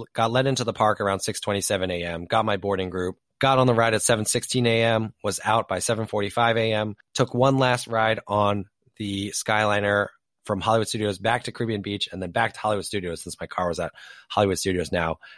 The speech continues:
And then, um, you know, while all this was happening, I changed my flight to a nine A M or maybe it was ten A M. Um, and then,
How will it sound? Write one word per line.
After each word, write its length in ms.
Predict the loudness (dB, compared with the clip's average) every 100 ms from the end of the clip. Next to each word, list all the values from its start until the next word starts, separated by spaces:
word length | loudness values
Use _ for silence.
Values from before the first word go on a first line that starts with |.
| -6 -2
And 160 | 0
then, 220 | 2 0
um, 340 | -2 -2 -4 -8 _ _
you 80 | 0
know, 100 | 2
while 360 | 6 6 6 6
all 140 | 4
this 160 | 4 2
was 100 | 0
happening, 400 | 0 2 0 2
I 60 |
changed 280 | 2 2 2
my 120 | 0
flight 320 | -2 -2 -2 -4 -12 -20 -6
to 120 | -2
a 60 |
nine 200 | 0 0
A 140 | 2 0
M 140 | -2 -4 0
or 260 | 0 0 -4
maybe 120 | -2
it 20 | 0
was 120 | 0
ten 200 | 0 0
A 120 | 0
M. 200 | -4 -8 _ _ _
Um, 380 | -2 0 0 -4 0
and 100 | 4
then, 300 | 4 4